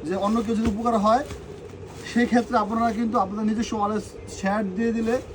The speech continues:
বা বিভিন্ন গ্রুপে শেয়ার দিয়ে দিলে আপনাদের পরিচিত শুভাকাঙ্ক্ষীরা কিন্তু দেখতে পাবে,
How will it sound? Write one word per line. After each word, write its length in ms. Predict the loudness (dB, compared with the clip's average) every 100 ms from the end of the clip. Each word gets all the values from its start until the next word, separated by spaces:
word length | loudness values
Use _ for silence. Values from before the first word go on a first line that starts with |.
| -10 -4
বা 80 | 0
বিভিন্ন 300 | 0 0 -2
গ্রুপে 360 | 0 0 0
শেয়ার 300 | 0 0 0
দিয়ে 120 | 0
দিলে 160 | 0 0 -2 -8 -12 -6
আপনাদের 380 | -4 -4 -4 -4
পরিচিত 380 | -2 -2 0 2
শুভাকাঙ্ক্ষীরা 580 | 4 4 4 2 0 0
কিন্তু 160 | -2
দেখতে 260 | -2 -4 -4
পাবে, 200 | -2